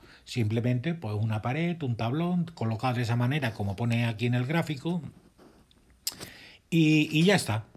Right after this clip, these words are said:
y ya está. Y bueno, venga, pues dejo aquí el vídeo hoy, y hasta luego.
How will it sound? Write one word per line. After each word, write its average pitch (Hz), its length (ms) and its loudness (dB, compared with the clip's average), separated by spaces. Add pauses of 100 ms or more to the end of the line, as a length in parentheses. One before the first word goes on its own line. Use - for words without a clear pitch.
(220)
y 110 160 -6
ya 135 100 0
está. 95 220 -6 (640)
Y 170 80 2
bueno, 135 240 0 (880)
venga, 120 380 -2 (140)
pues 107 220 0
dejo 127 220 0
aquí 120 160 0
el 113 100 2
vídeo 117 340 0
hoy, 175 300 0 (220)
y 175 280 0
hasta 185 280 2
luego. 143 460 -2